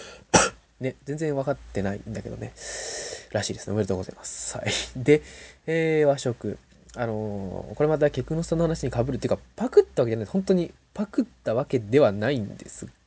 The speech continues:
が、あの、僕も米、今、最近、ジャストで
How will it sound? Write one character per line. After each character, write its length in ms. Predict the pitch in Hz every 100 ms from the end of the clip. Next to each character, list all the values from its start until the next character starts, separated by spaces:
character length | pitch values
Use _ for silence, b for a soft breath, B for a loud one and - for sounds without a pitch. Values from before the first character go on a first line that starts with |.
| _
が、 260 | 107 95 - _ _ b b b b b b _
あ 120 | 110 98
の、 180 | 95
僕 300 | 98 120 -
も 300 | 165 151 151 - _ _ _ _ _ _ _ -
米、 400 | 170 190 190 - _ _ _ _ _ _ _
今、 260 | 156 143 - -
最 260 | - 147
近、 400 | 127 135 127 120 131
ジ 120 | 147
ャ 40 |
ス 100 | 156
ト 140 | - 107
で 180 | 98